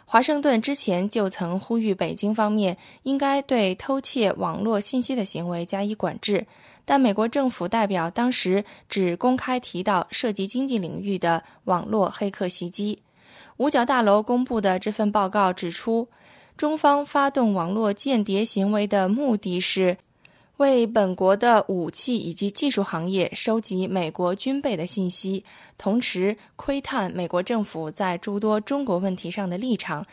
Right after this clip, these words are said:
并了解美国是怎样看待中国军队的。报告称，通过黑客攻击，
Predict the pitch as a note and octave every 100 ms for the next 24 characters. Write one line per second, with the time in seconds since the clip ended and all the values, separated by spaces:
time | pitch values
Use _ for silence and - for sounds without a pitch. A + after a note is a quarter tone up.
0 | - - D#4 B3+ G3 A#3+ C4 B3+ E3+ D#3+
1 | E3+ E3+ G3 G3 F#3+ - E3+ - G3+ F3
2 | - G3 F#3 F3+ G#3+ - B3 B3 E3 E3+
3 | A#3 B3+ C4 E3 D3 - _ - - -
4 | _ G#3+ G3+ G3+ - A3+ A#3 - - -
5 | - D4+ D4+ C4 G#3+ - - D4+ D4 C#4+
6 | G3 B3 C4 - C4+